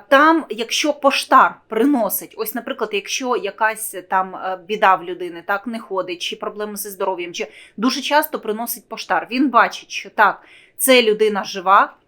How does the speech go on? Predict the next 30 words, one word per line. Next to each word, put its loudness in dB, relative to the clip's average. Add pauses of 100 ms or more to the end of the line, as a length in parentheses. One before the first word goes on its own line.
(120)
він -4
їй -8
приносить, -6
тут -6
ніякого, 2
нічого -4
не -8
треба -4
проходити. -6
Ось -10
це -4
такий -6
приклад, -4
розумієте? -6 (800)
А, 6
що 4
стосується -4
банків, 4
що -10
стосується -10
банків, -2
тут -4
треба 0
також, 2
щоб -10
людина -4
прийшла -2
самостійно. -4
Ось, -10
наприклад, -4